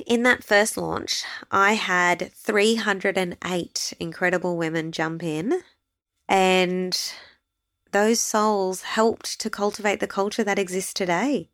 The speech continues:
inside of the Social Method Society. And at present, we have over eight hundred members, and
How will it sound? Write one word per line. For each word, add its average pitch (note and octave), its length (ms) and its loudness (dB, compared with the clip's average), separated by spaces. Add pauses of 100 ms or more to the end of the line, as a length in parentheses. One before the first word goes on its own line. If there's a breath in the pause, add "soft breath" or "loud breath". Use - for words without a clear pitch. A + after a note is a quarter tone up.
(680)
inside G3+ 440 2
of G3 100 2
the G3+ 60 -2
Social F#3+ 360 0
Method F#3+ 360 -4
Society. F#3+ 680 -2
And F3 180 -6
at - 200 -2
present, B3 500 0 (720)
we G3 100 -2
have F#3+ 180 0
over F#3+ 320 2
eight F3+ 220 0
hundred G3 540 -2
members, C4+ 800 0 (180)
and F#3+ 800 2